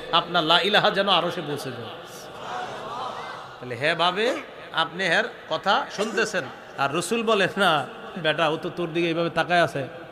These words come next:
আসলে আসমানের দরজা খুলতেছে।" মনে থাকবে নি টেকনিকটা? যদি দেখেন যে এমন জায়গায় পড়ে গেছেন, না পারতেছেন ছুটতে, না পারতেছেন, মানে ছুটতে গেলে বলে, "আরে বসো আর একটু", তখন দেখবেন যে এনে তো গিবত শেখায় তো খালি।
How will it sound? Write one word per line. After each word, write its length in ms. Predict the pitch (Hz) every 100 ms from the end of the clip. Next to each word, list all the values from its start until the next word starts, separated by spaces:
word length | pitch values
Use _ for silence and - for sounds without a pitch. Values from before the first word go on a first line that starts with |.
| - - - - - - - -
আসলে 320 | 180 202 180
আসমানের 460 | 170 - 180 165
দরজা 240 | 147 160 160
খুলতেছে।" 600 | 139 127 127 - - - - - - - - - - - - - - - - - - -
মনে 160 | 156 175
থাকবে 260 | 175 175 190
নি 80 |
টেকনিকটা? 540 | 190 185 180 180 170 151 - - - - - - 127
যদি 180 | 170 190
দেখেন 280 | 180 196
যে 80 | 202
এমন 200 | 202 220
জায়গায় 240 | 208 214 202
পড়ে 200 | 220 226
গেছেন, 240 | - 170 127
না 120 | 156
পারতেছেন 540 | 180 190 - 196 202 170 -
ছুটতে, 500 | 196 208 - 226 240 - -
না 100 | 151
পারতেছেন, 340 | 151 156 151 143
মানে 160 | 190
ছুটতে 320 | - 220 -
গেলে 180 | 214 214
বলে, 180 | 190 151 - -
"আরে 180 | 247
বসো 220 | 208 190 185
আর 100 | 156
একটু", 220 | - 131 - - - -
তখন 160 | 147 143
দেখবেন 300 | 143 139 135
যে 100 | 143
এনে 140 | 170
তো 100 | 160
গিবত 300 | 147 180 196
শেখায় 280 | 190 160 151
তো 180 | 147 127
খালি। 160 | 127